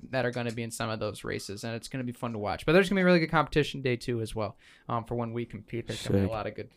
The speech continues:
Speaker 1: got good fast teams there. But anyway, that's gonna do it, I believe, for the Fair State Sports Report. And if you haven't heard, there's a little thing called the N F L Draft. You may have heard of it.
Speaker 2: Well,
Speaker 1: It's
Speaker 2: it's a
Speaker 1: going
Speaker 2: something, something slight.
Speaker 1: Yeah,
Speaker 2: Something
Speaker 1: just a
Speaker 2: slight.
Speaker 1: slight thing. We're gonna get into all that right after this.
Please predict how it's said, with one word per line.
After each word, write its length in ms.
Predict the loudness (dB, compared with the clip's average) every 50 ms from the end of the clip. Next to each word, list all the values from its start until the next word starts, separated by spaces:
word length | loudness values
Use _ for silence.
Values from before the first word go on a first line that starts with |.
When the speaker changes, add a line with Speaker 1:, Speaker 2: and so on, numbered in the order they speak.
| -20 -18 -8
Speaker 1:
got 300 | -6 -6 -6 -6 -8 _
good 180 | -4 -4 -4
fast 360 | -2 -2 -2 -2 -2 -4 -6 -8
teams 320 | -8 -8 -8 -8 -8 -6
there. 220 | -4 -4 -4 -6 -8 -14 -20 -20 -20 -20 -20 -14 _
But 220 | -4 -4 -4 -4 -8 -16 _ _ _ _
anyway, 440 | 6 8 10 12 12 12 12 10 8 4 -6 -14 _
that's 220 | 4 6 6 6 6
gonna 140 | 4 4 6
do 160 | 8 8 10
it, 80 | 10
I 80 | 8 8
believe, 240 | 6 4 4 4 4
for 80 | 2
the 80 | 0 2
Fair 180 | 2 2 2 2
State 200 | 2 0 -2 0
Sports 320 | 2 4 4 4 2 0
Report. 340 | -4 0 4 4 6 6 4
And 100 | 2 2
if 180 | 0 0 4 4
you 80 | 6
haven't 240 | 8 8 8 6 6
heard, 320 | 6 6 6 8 8 6 4
there's 160 | 2 0 0
a 60 | 2
little 180 | 4 6 6 6
thing 280 | 4 2 0 0 0
called 540 | 0 0 0 0 0 0 0 -2 -4 -4 0
the 320 | 2 2 4 2 2 0 -4 -10 -14 -10 -6
N 140 | -4 -4 -2
F 100 | 0 0
L 80 | -2
Draft. 440 | 0 2 4 6 6 6 4 2 0
You 60 | 0
may 140 | 2 4 4
have 100 | 4 4
heard 200 | 6 6 6 6
of 60 | 8
it. 140 | 8 8 10
Speaker 2:
Well, 200 | 10 10 10 8
Speaker 1:
It's 60 | 6
Speaker 2:
it's 140 | 4 4 4
a 40 | 4
Speaker 1:
going 100 | 6 8
Speaker 2:
something, 360 | 8 8 8 6 4 2 0
something 280 | 2 4 4 6 6 4
slight. 400 | 2 4 4 6 6 6 4 2
Speaker 1:
Yeah, 340 | 2 2 4 4 6 6 6
Speaker 2:
Something 100 | 6 4
Speaker 1:
just 160 | 4 4 4
a 40 | 4 2
Speaker 2:
slight. 40 |
Speaker 1:
slight 360 | 4 6 6 8 8 6 6 2
thing. 200 | 0 -2 2 2
We're 140 | 4 4
gonna 140 | 4 4 4
get 160 | 4 6 4
into 160 | 4 4 6 8
all 260 | 12 12 12 12 12
that 340 | 10 6 6 4 4 4 4
right 160 | 6 6 6
after 220 | 6 4 2 -2
this. 260 | -4 -4 -6 -8 -14